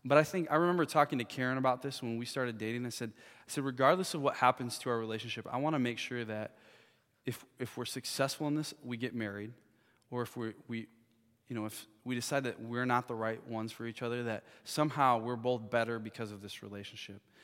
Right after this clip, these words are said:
And sometimes you don't realize that on the near end of the relationship, but maybe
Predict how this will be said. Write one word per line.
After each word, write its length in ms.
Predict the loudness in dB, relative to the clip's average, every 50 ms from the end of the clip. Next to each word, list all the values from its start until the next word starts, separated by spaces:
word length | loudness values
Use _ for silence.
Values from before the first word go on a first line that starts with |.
| -20 -20 -20 -20 -20 _ 2
And 240 | 4 6 6 6 4 2
sometimes 800 | 2 2 2 2 4 6 8 8 8 8 6 4 2 0 -4 -6
you 140 | -2 2 4
don't 160 | 4 4 4
realize 460 | 2 2 4 6 8 8 8 6 4 2
that 280 | 2 4 4 2 0 -4 -12 -20 -20 -20 -20 -20 _ _ _ _ _ _ _ _ _ _ _ -8
on 240 | -4 -2 -2 -2 0
the 280 | -2 -2 -2 -4 -6 -8 -12 -20 -20 -20 _ _ _ _ _ -8
near 380 | -4 -2 0 0 0 -2 -4 -4
end 280 | -2 -2 0 0 0 0
of 220 | -2 -4 -6 -6
the 80 | -6 -6
relationship, 580 | -4 -2 -2 -4 -4 -6 -10 -8 -8 -8 -8 -8
but 100 | -10 -6
maybe 340 | -4 -4 -2 -2 -4 -6 -8